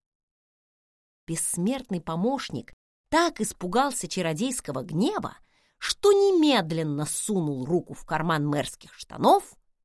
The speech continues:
и замер. Лицо вдруг сделалось очень жалобным, словно он собирался заплакать.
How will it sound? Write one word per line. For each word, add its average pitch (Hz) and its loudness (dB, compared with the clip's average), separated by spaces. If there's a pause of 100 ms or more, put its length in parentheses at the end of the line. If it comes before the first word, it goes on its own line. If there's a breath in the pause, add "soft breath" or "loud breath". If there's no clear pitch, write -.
(300)
и 349 0
замер. - -10 (580)
Лицо 220 2
вдруг 202 -4
сделалось 302 -2
очень 320 -2
жалобным, 208 0 (200 loud breath)
словно 277 0
он 262 0
собирался 254 -2
заплакать. 285 -10